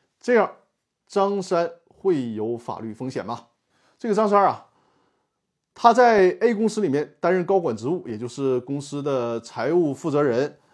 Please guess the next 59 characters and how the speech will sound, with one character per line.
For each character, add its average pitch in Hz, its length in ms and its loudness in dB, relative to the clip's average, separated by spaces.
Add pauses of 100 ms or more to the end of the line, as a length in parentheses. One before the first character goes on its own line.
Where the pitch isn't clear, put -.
(720)
但 233 140 4
是 233 120 0
呢， 214 120 4
他 208 140 0
在 220 140 2
A 247 80 -2
公 233 120 -4
司 233 120 -6
本 127 180 -4
身 160 160 -6
不 208 80 -6
担 185 100 0
任 190 80 -2
法 180 120 -2
定 135 120 -4
代 180 60 -2
表 135 100 -2
人， 113 200 -4
也 113 100 -6
不 110 160 -12
是 151 140 -10
A 160 100 -4
公 165 100 -8
司 156 80 -12
的 180 80 -6
股 104 140 -14
东， 131 260 -8 (680)
只 139 140 -8
不 147 80 -4
过 - 320 -4 (360)
他 185 400 0
自 - 160 -10
己 127 280 -10
投 127 200 -10
资 139 180 -12
了 143 60 -8
一 151 80 -10
家 139 140 -6
B 139 180 -10
公 110 160 -10
司， 110 220 -16
在 127 220 -6
这 139 120 -8
家 131 120 -4
B 156 180 -10
公 131 160 -8
司 127 140 -10
里 117 80 -8
面 104 200 -12
呢， 107 80 -12
是 107 160 -14
持 127 300 -12
股 127 320 -14
百 101 180 -8
分 127 160 -10
之 147 80 -10
九 113 160 -16
十 135 120 -14
五。 139 120 -12